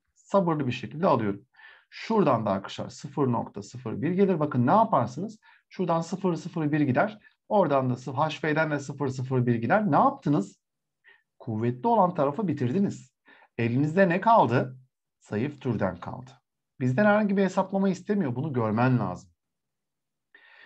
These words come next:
Ve bununla beraber burada bir tuz oluşacak ve buradan da ne oluşur arkadaşlar? Sıfır nokta sıfır bir mol oluşur. Gördüğünüz gibi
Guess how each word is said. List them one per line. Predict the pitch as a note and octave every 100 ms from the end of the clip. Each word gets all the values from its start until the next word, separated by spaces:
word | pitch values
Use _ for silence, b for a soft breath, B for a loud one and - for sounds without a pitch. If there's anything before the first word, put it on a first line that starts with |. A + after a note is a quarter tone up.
| b -
Ve | D3 D3+
bununla | F3+ A3+ G#3+
beraber | F3+ D#3+ D3 C#3 C3
burada | C3+ C3+
bir | B2+
tuz | C3 D3
oluşacak | G#3 G#3 G#3+ A3 G#3+ -
ve | C3+
buradan | C#3 D3 D#3+ D3+
da | C#3+
ne | F#3+
oluşur | D#3 B2 -
arkadaşlar? | A2 A2 - F#3+
Sıfır | - D#3 C#3 A#2+
nokta | A#2+ D#3+
sıfır | D3 - D3 C#3+ C3
bir | D3
mol | C3+ C3+
oluşur. | - - - -
Gördüğünüz | A#2+ B2+ F3 A3+
gibi | G3+ C#3 -